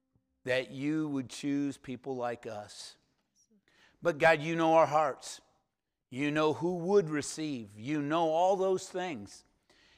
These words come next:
And God, you have promised that I'm with you wherever you go. <laughs> I'll be with you until the promise is fulfilled. And you're faithful and you're good.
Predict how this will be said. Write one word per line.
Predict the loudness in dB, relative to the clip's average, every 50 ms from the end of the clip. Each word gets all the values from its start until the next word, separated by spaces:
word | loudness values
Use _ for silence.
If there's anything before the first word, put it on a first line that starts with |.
| _ _ _ _ _ -16
And | -14 -12 -8 -4
God, | -2 0 2 2 0 0 -2
you | -2 -2
have | -2 -2 -4
promised | -4 0 2 2 2 2 0 -6 -10 -14 -14 -12
that | -10 -10 -10 -10 _ _ _ _ _ _ _
I'm | -8 -6 -4 -4 -2
with | -2 -2 -2 -4
you | -4 -2
wherever | 0 2 2 2 2 0
you | -2 -4 -4 -2
go. | 0 0 0 0 -2 -8 -12 -18 _ _ _ _ _ _ _ _ _ _ _ _ _ _
<laughs> | _ _ _ _ _ _ _ -20 -16 -14 -14 -10 -10 -2
I'll | 2 2 2
be | 2 2 -4 -6
with | -2 0 0 0 0 -2
you | -2 -2 -2
until | -4 -4 -4 -2 -2 0 0
the | -2 -4
promise | -6 -4 -4 -2 -2 -2 -4 -6 -10
is | -10 -10
fulfilled. | -10 -12 -12 -4 0 0 2 2 0 -2 -6 -12 -18 _ _ _ _ _ _ _ _ _ _ _ _ _ _ _ -14 -12
And | -12 -8 -6
you're | -6 -6 -8
faithful | -8 -10 -8 -6 -4 -4 -4 -6 -10 -12 -12 -12 -12 -14 _ _ _ -10
and | -8 -6 -6
you're | -6 -6
good. | -8 -8 -4 0 2 4 4 2 2 -2 -8 -16